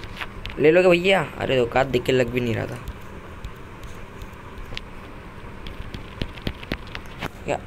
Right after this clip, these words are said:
अब ले लोगे यार? अब बोला था ना ले लेंगे। और भैया इतनी बुड्ढी नहीं, आप देखो guys, इतनी बुड्ढी होके इसको Lamborghini चलाते भैया।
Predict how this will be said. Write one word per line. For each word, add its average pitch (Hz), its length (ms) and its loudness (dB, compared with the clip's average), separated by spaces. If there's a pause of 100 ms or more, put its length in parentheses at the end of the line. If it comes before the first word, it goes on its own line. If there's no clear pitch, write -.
अब 196 140 6
ले 190 160 8
लोगे 151 220 6
यार? 139 200 8
अब - 340 -2
बोला 190 200 4
था 233 80 4
ना 233 100 8
ले 190 160 6
लेंगे। 180 220 4
और 170 140 6
भैया 170 280 8
इतनी 160 280 8
बुड्ढी 190 280 6
नहीं, 240 120 8
आप 233 100 8
देखो 202 200 4
guys, 160 240 8
इतनी - 560 0
बुड्ढी 185 340 8
होके 233 240 10
इसको 214 240 8
Lamborghini 180 540 8
चलाते 160 260 8
भैया। 202 460 8